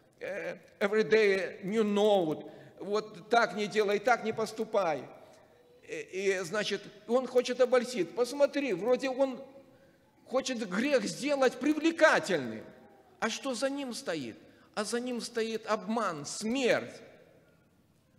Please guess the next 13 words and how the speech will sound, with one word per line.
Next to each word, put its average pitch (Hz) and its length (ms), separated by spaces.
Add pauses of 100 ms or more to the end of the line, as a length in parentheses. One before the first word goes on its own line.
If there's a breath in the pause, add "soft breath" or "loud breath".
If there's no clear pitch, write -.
(160)
Прежде 165 480
придёт 151 420
отступление. 131 840 (1200 soft breath)
И 214 220
вот 226 280 (1080)
откуда 190 420
я 196 100
начал 196 340
читать, 202 420
из 160 160
книги 196 320
Иисуса 185 460
Навина, 135 540